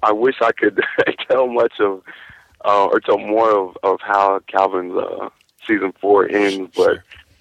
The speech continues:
Speaker 1: guys, I guess just have to stay tuned for that. But it's, it's gonna be great. You wanna watch. Um, and as far as my personal goals, I mean, I, I think I've met a lot of great people on this, on this project and, um, everything else I've done.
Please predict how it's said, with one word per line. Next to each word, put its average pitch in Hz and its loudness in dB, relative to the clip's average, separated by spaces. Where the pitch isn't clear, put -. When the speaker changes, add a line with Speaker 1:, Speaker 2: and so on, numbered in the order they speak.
Speaker 1:
guys, 104 2
I 101 0
guess 98 0
just 92 -8
have 92 0
to - -14
stay 98 -2
tuned 123 -4
for - -2
that. 90 2
But 104 0
it's, 98 0
it's 123 0
gonna 147 -2
be 131 -6
great. 110 -2
You 101 -10
wanna 107 0
watch. 104 0
Um, 127 0
and 143 0
as - 0
far 202 0
as 254 -4
my 202 -2
personal - -2
goals, 98 0
I 101 0
mean, 101 -2
I, 101 2
I 104 2
think 104 -8
I've 95 0
met 107 0
a 98 2
lot 98 2
of 95 -2
great 98 -2
people 101 -4
on 95 2
this, 95 0
on 98 -6
this 95 -4
project 98 -2
and, 95 -6
um, 95 0
everything 98 -2
else 101 0
I've 92 -4
done. 98 0